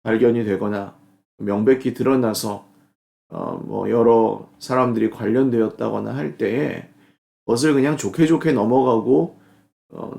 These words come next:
좋게 좋게 넘어가는 것은 그냥 겉으로만 그렇지 사실 속에는 다 쌓아놓거든요. 그러니까 그런 것들에 대한 단호하고 신속한, 어,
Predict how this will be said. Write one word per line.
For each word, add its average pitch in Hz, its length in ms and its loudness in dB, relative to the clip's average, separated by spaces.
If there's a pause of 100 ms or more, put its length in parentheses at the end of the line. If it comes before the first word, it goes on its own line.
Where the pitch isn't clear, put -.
좋게 131 260 2
좋게 226 220 4
넘어가는 170 540 4
것은 135 260 0
그냥 143 220 -4
겉으로만 208 540 2
그렇지 147 300 4
사실 147 260 -2
속에는 208 440 2
다 135 140 -10
쌓아놓거든요. 104 920 -2 (1040)
그러니까 117 180 -2
그런 147 220 4
것들에 123 360 4
대한 120 340 -2
단호하고 127 560 2
신속한, 185 760 -4 (720)
어, - 420 -6